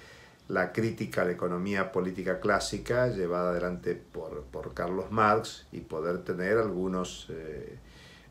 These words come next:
elementos específicos de esas categorías. Eh, estudiarlo en dinámica evolutiva para pensar una crítica al sistema del imperialismo, al analizar el problema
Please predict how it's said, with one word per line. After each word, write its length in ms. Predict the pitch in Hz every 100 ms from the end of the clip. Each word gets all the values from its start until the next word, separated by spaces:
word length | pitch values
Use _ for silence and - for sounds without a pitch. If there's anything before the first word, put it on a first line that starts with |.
| -
elementos 760 | 90 92 104 117 107 - 101 -
específicos 1000 | 90 - 95 - 131 - 92 - 87 82
de 120 | 87
esas 240 | 87 -
categorías. 920 | - 78 78 78 73 67 - - - - - - -
Eh, 180 | -
estudiarlo 640 | 87 - 101 107 120 123 123
en 100 | 110
dinámica 520 | 101 107 110 110 101
evolutiva 880 | 95 98 104 - 143 135 135 143 - - - - - - - -
para 300 | 90 85 82
pensar 340 | 87 87 98 95
una 240 | 92 87
crítica 800 | 104 101 - 92 - 90 85 82
al 240 | - 92
sistema 580 | 90 - - - 107 98
del 200 | 90 87
imperialismo, 960 | 87 85 85 85 90 113 107 98 123 139 - - - - - - -
al 420 | 90 87 82 -
analizar 500 | - 87 90 - 107
el 120 | 101 92
problema 800 | - 90 92 95 98 98 -